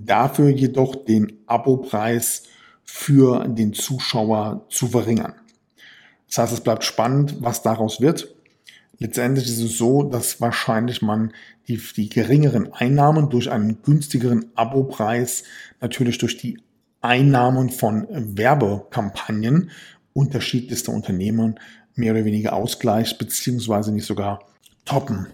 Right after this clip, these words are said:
kann. Alles in allem gehen die Analysten jedoch jetzt erst einmal davon aus, dass der größte Drop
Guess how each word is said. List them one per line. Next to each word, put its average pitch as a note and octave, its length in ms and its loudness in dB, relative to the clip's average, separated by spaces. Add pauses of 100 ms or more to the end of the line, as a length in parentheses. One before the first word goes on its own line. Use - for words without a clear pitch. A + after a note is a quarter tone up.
(100)
kann. F#2+ 400 -6 (1040)
Alles D3 260 4
in D3+ 100 4
allem F3 440 6 (480)
gehen C3+ 220 6
die C#3+ 80 8
Analysten C3+ 420 4
jedoch B2+ 240 4
jetzt B2 140 0
erst C#3 240 -2
einmal B2 160 2
davon A#2 240 -2
aus, C#3 320 0
dass - 140 -2
der G#2+ 140 0
größte - 600 0 (180)
Drop A#2+ 360 2